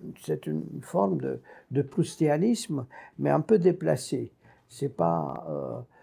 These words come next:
la mémoire affective liée à l'instant, mais plutôt la mémoire affective liée à un espace.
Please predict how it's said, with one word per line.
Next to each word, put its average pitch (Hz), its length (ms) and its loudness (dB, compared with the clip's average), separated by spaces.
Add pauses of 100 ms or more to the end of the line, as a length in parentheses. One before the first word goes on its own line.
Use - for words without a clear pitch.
(300)
la 135 160 4
mémoire 139 460 4
affective 131 680 -4 (280)
liée 151 440 2
à 131 140 0
l'instant, 165 640 -2 (300)
mais 147 120 4
plutôt 185 460 -2
la 156 140 2
mémoire 143 400 -2
affective 131 500 -6
liée 131 220 -4
à 139 80 -2
un 127 100 -6
espace. - 680 -16